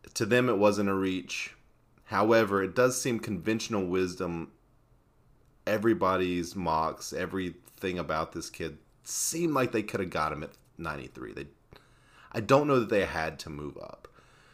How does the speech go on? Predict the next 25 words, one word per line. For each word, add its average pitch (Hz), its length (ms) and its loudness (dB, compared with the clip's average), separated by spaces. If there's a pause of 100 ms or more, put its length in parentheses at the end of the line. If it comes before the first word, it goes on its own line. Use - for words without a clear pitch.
(260)
Uh, 87 160 -6
and 98 120 -2
they 101 80 4
did 131 200 2
give 131 160 2
up 127 140 4
a 123 60 0
fourth 123 260 -2
round 113 220 0
pick - 200 -4
to 110 80 -8
do 107 220 0
it. - 220 -6
So 82 540 -2 (420)
it 92 240 -8
was 90 160 -6
not 107 380 2 (480)
cheap - 420 -4 (320)
to 135 100 -4
go 123 160 4
up 127 120 4
and 123 100 -4
get 127 160 -4
this 127 160 -6
guy. 127 340 0